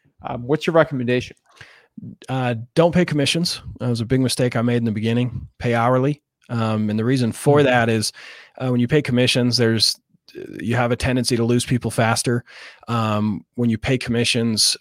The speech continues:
Speaker 2: um, you know, they're not gonna be as attentive. Th-, th-, they'll basically add any property that they can, they m-, like, they'll add too much because they don't care how much money you're spending. They just wanna get a deal closed so they can get a portion of it,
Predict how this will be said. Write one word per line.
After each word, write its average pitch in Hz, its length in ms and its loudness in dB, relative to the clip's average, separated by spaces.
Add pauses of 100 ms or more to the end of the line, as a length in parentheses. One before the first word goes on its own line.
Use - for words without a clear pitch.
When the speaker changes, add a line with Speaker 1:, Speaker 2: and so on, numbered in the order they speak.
Speaker 2:
um, 101 460 0 (1300)
you 120 120 2
know, 110 400 -2 (1200)
they're 120 180 2
not 135 160 4
gonna 131 120 2
be 123 120 4
as 117 160 2
attentive. 117 580 0 (720)
Th-, 156 120 -6
th-, 165 180 4
they'll 170 120 6
basically 175 400 6
add 135 180 4
any 139 180 4
property 131 440 4
that 117 120 2
they 120 120 2
can, 110 240 -2 (140)
they 117 120 2
m-, 113 420 0
like, 107 220 -2 (360)
they'll 127 160 4
add 139 160 2
too - 240 -4
much - 560 -6
because 127 260 -2
they 143 60 2
don't 160 160 2
care 127 200 2
how 131 100 2
much 123 180 0
money 117 200 0
you're 107 100 -2
spending. 123 440 2
They 117 80 2
just 123 200 0
wanna 120 200 0
get 107 140 -2
a 107 40 -2
deal 120 240 -2
closed 107 300 0
so 110 60 -2
they 110 40 -2
can 107 60 -2
get 104 100 -2
a - 20 -6
portion 104 340 -4
of 67 120 -12
it, - 60 -20